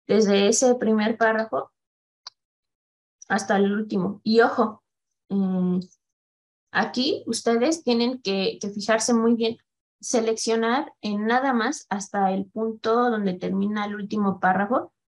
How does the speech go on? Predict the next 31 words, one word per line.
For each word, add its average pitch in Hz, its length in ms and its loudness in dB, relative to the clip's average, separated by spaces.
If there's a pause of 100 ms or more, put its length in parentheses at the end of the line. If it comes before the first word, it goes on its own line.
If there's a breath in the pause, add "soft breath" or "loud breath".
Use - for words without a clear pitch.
(240)
y - 100 4
procuren 226 580 2 (220)
no 240 220 4
tomar, 254 560 4 (800)
eh, 196 340 2
la 196 120 4
etiqueta 196 520 -2
doc. 233 300 -4 (100)
Esta 226 220 -8
es 226 60 -4
la 202 80 -2
etiqueta 208 460 -8
que 180 120 -8
cierra 208 440 -2
la, 160 520 -2
la 175 140 -4
etiqueta 196 420 -4
mayor 185 400 0
del 196 120 -2
documento, 202 440 -2
porque 202 180 -4
si - 140 -2
ustedes 240 320 2
la 247 180 2
toman, 247 540 0
eh, 185 340 0
les 190 240 -2
va 202 60 0
a - 20 0
marcar 202 400 -2
error. 208 340 -4